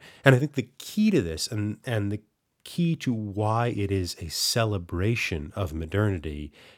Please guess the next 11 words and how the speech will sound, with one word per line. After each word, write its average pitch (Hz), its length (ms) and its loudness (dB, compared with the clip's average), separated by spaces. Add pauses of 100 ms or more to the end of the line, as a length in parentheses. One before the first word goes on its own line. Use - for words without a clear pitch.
(260)
is 101 600 0 (420)
after 131 800 2 (320)
they 110 120 6
go 107 180 2
to 117 80 0
the 117 80 -4
church 85 440 -4
and 92 140 -4
after 98 300 -2
the 87 100 -4
man 85 360 -4